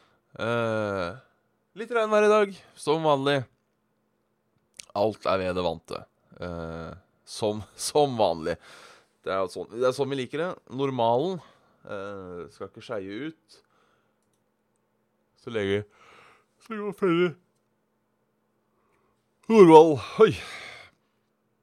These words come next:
Ja. Det er fortsatt trøtt.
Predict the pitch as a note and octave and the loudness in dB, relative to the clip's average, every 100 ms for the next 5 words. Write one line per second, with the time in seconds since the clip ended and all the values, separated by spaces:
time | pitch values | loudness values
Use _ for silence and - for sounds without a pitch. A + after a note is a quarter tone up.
0 | _ _ _ _ _ _ _ _ _ _ | _ _ _ _ _ _ _ _ _ _
1 | _ _ _ _ _ _ _ _ _ _ | _ _ _ _ _ _ _ _ _ _
2 | _ _ _ _ _ _ _ _ _ _ | _ _ _ _ _ _ _ _ _ _
3 | _ _ _ E2+ D#2+ - _ _ _ _ | _ _ _ -6 -6 -8 _ _ _ _
4 | _ _ _ _ _ _ F2+ F2 F2+ F#2+ | _ _ _ _ _ _ -14 -12 -14 -16
5 | - - - _ | -20 -20 -20 _